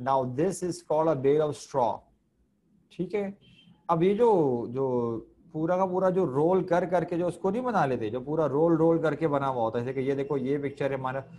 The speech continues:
अलग अलग pictures हैं, ये देख लीजिए बेटा, that is called a bale। ठीक है, ये क्या होता है कि उसको roll कर करके, कर करके, कर करके उसको यूं करके बना लेते हैं।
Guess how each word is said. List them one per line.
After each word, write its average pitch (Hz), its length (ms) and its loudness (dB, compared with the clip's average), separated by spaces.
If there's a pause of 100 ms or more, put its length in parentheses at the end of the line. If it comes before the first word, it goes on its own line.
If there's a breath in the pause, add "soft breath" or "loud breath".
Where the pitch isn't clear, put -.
(260 loud breath)
अलग 233 180 4
अलग 269 200 4
pictures 151 320 0
हैं, 208 160 -6 (200)
ये 123 60 -2
देख 131 180 -4
लीजिए 165 240 2
बेटा, 185 280 -2 (580)
that 165 160 2
is 202 100 2
called 196 240 2
a 185 80 6
bale। 131 380 -2 (640)
ठीक 127 140 -14
है, 226 280 -6 (360)
ये 196 440 0
क्या 202 220 0
होता 175 300 4
है 196 60 0
कि 196 100 -2
उसको 208 420 0
roll 175 320 2
कर 190 280 2
करके, 185 380 0
कर 185 260 2
करके, 180 360 -2
कर 175 200 0
करके 170 340 -2
उसको - 220 -2
यूं 165 260 0
करके 170 240 2
बना 117 260 -4
लेते 101 240 -10
हैं। 98 120 -10